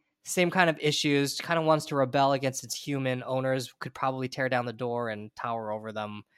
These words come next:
You know, I mean, that's, that's a legitimate fear that these people have, that, that Snowball is going to, like, you know, kill them in their sleep. And so it's something that I had seen kind of, like, ten years ago when I saw that episode of Rick and Morty, and it just kind of, like, came roaring back because it's literally,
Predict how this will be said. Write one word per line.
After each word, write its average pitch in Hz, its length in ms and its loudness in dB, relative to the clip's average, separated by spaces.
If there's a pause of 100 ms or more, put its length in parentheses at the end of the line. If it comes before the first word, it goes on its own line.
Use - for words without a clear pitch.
(360)
You 135 140 -2
know, 101 240 -10 (360)
I 135 60 -4
mean, 143 100 2
that's, 156 160 4
that's 180 240 4
a 147 200 -4
legitimate 139 440 2
fear 220 260 -6
that 113 180 -4
these 113 160 -10
people 104 320 -12
have, 127 340 -2
that, 113 120 -8 (240)
that 110 120 -8
Snowball 123 460 0
is 113 100 -6
going 113 280 -8
to, 120 140 -10
like, 107 200 -10 (720)
you 131 100 -4
know, 110 300 -8 (160)
kill 135 160 0
them 131 160 0
in 127 80 -2
their 123 100 -4
sleep. 165 360 -8 (440)
And 202 100 4
so 247 200 10
it's 226 100 6
something 277 300 4
that 220 160 8
I 190 40 8
had 175 300 4
seen 175 640 -2
kind 202 220 -2
of, 180 60 2
like, 151 240 0
ten 170 280 -2
years 143 280 0
ago 220 300 4
when 160 220 2
I 143 80 2
saw 147 160 0
that 147 120 2
episode 143 340 -2
of 120 120 -6
Rick 131 140 -6
and 123 80 -2
Morty, 127 340 -2
and 110 120 -6
it 120 40 -8
just 127 180 -6
kind 135 140 -4
of, 127 80 -8
like, 117 160 -8
came 127 160 -4
roaring 120 340 0
back 151 400 6
because 127 220 -2
it's 127 120 -10
literally, 143 380 2